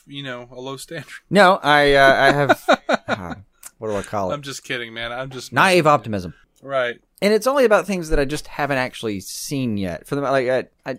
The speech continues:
Speaker 2: I try not to get down on something until I've actually seen the entire product, you know? Like, showing me thirty seconds of a twenty-two minute pilot, I'm gonna try not to judge you. Like, maybe even it's just, you know, like, the, the trailer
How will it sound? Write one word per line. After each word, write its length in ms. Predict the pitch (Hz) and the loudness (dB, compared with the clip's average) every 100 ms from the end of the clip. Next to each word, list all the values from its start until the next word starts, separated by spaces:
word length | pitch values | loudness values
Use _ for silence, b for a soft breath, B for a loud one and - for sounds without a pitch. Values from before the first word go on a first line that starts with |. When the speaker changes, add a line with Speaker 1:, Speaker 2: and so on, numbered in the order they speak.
| - | -4
Speaker 2:
I 100 | 147 | -4
try 180 | 143 196 | -2 -4
not 120 | 180 | -2
to 60 | 156 | -2
get 120 | 139 | 2
down 160 | 143 | 2
on 100 | 135 | 0
something 280 | 123 131 123 | -2 -4 -4
until 180 | 110 113 | -2 0
I've 80 | 107 | 2
actually 260 | 107 - | 0 -4
seen 320 | 101 - 104 101 | -8 -6 -6 -4
the 80 | |
entire 300 | 95 90 92 | -6 -4 -6
product, 420 | 85 87 71 - 110 | -4 -8 -8 -10 -8
you 60 | |
know? 120 | 113 127 _ - | -8 -10 _ -8
Like, 160 | 139 | -6
showing 260 | - 185 175 | 2 2 4
me 100 | 156 | 0
thirty 280 | 143 139 135 | 2 0 0
seconds 500 | - 127 139 117 113 | 0 0 0 -8 -2
of 200 | 110 107 | -2 0
a 240 | 107 101 - _ | 0 -2 -8 _
twenty-two 380 | - 123 - 120 | -6 -6 -4 -4
minute 200 | 113 - | -4 -4
pilot, 460 | 107 110 113 - _ - | -2 0 0 -4 _ -12
I'm 180 | 120 | -4
gonna 160 | 139 127 | -4 -4
try 240 | - 131 | 0 0
not 200 | 123 113 | 2 -2
to 80 | - | -6
judge 220 | 104 101 87 | -2 -2 -2
you. 80 | |
Like, 180 | 90 107 | -4 -2
maybe 220 | 135 170 196 | 0 0 0
even 180 | 170 | -2
it's 140 | 156 120 | -4 -6
just, 260 | 151 139 - | -8 -8 -12
you 120 | - 143 | -12 -12
know, 120 | 135 | -10
like, 200 | 139 - | -12 -8
the, 160 | 135 | -6
the 180 | 139 143 | -6 -8
trailer 600 | 139 - 170 151 120 104 | -10 -6 -4 0 0 -2